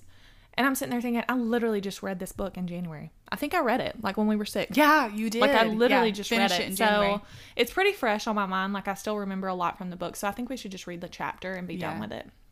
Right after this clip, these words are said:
Speaker 1: But I didn't have a copy of Verity anyway, so I
Speaker 2: Yeah.
Speaker 1: wanted a copy of it.
Speaker 2: Yeah, I did too. My copy was on my Kindle, and so I
Speaker 1: Mm-hmm.
Speaker 2: wanted a hard copy of it.
Speaker 1: Yeah.
Speaker 2: Just because I think it's a must-have in my library.
Speaker 1: So let's read it this week.
Speaker 2: Yeah,
Speaker 1: That'll
Speaker 2: let's
Speaker 1: be
Speaker 2: do it.
Speaker 1: perfect.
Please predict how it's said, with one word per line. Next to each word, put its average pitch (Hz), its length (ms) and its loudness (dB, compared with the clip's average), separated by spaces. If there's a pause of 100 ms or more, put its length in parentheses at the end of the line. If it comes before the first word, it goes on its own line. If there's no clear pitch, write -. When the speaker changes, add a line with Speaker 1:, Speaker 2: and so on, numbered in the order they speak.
(600)
Speaker 1:
But 247 140 4
I 262 80 10
didn't 262 160 0
have 220 120 -2
a 208 40 -4
copy 202 320 -4
of 190 80 -6
Verity 185 460 -6
anyway, 202 500 -4
so - 200 -4
I 190 160 2
Speaker 2:
Yeah. 190 60 -2
Speaker 1:
wanted 175 240 -6
a - 60 -14
copy - 340 -12
of 107 120 -8
it. 107 160 -8 (120)
Speaker 2:
Yeah, 165 360 -2
I 185 120 10
did 196 160 2
too. 180 320 -4
My 196 200 2
copy 202 340 -2
was 180 240 -4
on 170 220 0
my 170 100 -4
Kindle, 175 480 -4
and 165 160 -2
so 175 80 0
I 165 80 6
Speaker 1:
Mm-hmm. 160 80 2
Speaker 2:
wanted 156 240 -2
a 156 60 -2
hard 156 280 -4
copy 180 340 -6
of 180 120 -4
it. 185 240 -6 (160)
Speaker 1:
Yeah. 208 240 -6 (140)
Speaker 2:
Just 180 160 -4
because 175 200 -4
I 170 60 -4
think 170 220 -8
it's - 320 -10
a 175 80 -4
must-have 165 500 -6
in 160 300 -8 (160)
my 165 120 -6
library. 170 800 -10
Speaker 1:
So 208 640 -6
let's 202 720 -10
read 190 180 -10
it - 80 -14
this - 120 -16
week. - 80 -8
Speaker 2:
Yeah, 185 160 -2
Speaker 1:
That'll 202 160 0
Speaker 2:
let's 254 140 -2
Speaker 1:
be 208 80 -2
Speaker 2:
do 160 60 0
it. - 40 -6
Speaker 1:
perfect. - 220 -8